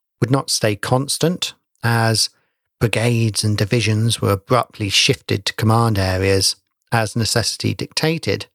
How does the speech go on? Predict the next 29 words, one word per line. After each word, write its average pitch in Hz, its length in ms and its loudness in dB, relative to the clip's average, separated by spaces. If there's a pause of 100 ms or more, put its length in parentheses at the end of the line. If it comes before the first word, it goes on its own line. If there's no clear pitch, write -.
(280)
It 185 180 -2
was 208 180 2 (140)
a - 60 -8 (160)
curiously 285 580 0
spur-of-the-moment 175 1300 2
appointment - 800 -2 (240)
at - 80 2
a 220 160 -4
crucial - 500 4
moment 120 460 4
in 143 120 4
the 156 60 4
campaign. 180 640 0 (320)
Ney 214 380 2
did 156 180 2
not 156 220 4
distinguish 135 540 2
himself 104 500 -2 (320)
in 135 260 4
terms 123 440 0
of - 140 -6
tactical 117 580 -2
or 113 180 4
strategic - 720 -2
ability 107 580 0 (360)
during 113 500 2
the 104 320 0 (240)
Waterloo 113 400 2
campaign, 117 680 -2